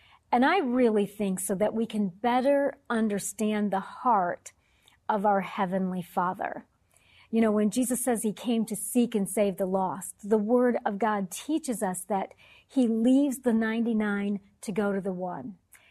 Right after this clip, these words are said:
And I think we all know that sometimes the ninety-nine get mad that he goes to get the one because we think, "Well, we're doing all of the right things and you're going over there after that one." And yet that's so the heart of the Father,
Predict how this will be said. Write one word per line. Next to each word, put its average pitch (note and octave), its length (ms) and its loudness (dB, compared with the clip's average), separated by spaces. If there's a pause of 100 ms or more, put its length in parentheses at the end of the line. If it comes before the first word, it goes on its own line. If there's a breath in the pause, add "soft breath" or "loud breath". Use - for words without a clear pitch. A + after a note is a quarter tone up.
(200 soft breath)
And C4 80 0
I C4+ 60 2
think C#4 200 -2
we C4 160 2
all C#4+ 240 4
know D4 180 2
that B3 160 2
sometimes D#4 480 0
the C#4 100 2
ninety-nine C4+ 640 2
get B3 180 2
mad A#3+ 440 8
that G#3 160 8
he G#3+ 100 6
goes G3+ 300 6
to G#3+ 100 2
get F#3 200 4
the G3 80 0
one F#3 380 4
because B3 220 2
we D4+ 80 2
think, D4+ 180 0
"Well, D#4+ 100 4
we're F4 180 4
doing E4 320 4
all D#4 320 6
of B3+ 100 2
the C4+ 100 6
right A#3+ 300 4
things F4 560 4
and A3+ 160 4 (320 loud breath)
you're D4+ 220 6
going D4+ 340 4
over C#4+ 180 2
there C4+ 260 6
after A#3+ 320 4
that C#4 360 4
one." C#4+ 480 0 (480 loud breath)
And C4 160 6
yet C#4+ 220 4
that's - 260 0
so C4 540 4
the B3 100 2
heart A3+ 280 0
of G#3+ 120 -2
the G#3 80 -2
Father, - 580 -2